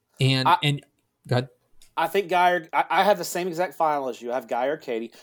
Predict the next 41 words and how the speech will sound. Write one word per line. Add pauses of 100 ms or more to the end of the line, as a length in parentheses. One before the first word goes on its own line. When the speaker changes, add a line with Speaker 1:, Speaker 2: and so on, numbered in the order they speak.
(160)
Speaker 2:
I
think
that
Speaker 1:
Mm-hmm.
Speaker 2:
Guyer
DeSoto
State
semifinal
is
gonna
be
unreal. (420)
Um,
Speaker 1:
Yeah. (760)
Speaker 2:
and
I
think
Guyer
gets
it
done.
But
I
could
see
Guyer
not
having
a
lot
left
in
the
tank
after
beating
DeSoto
in
a
Speaker 1:
Mm-hmm. (160)
Speaker 2:
semifinal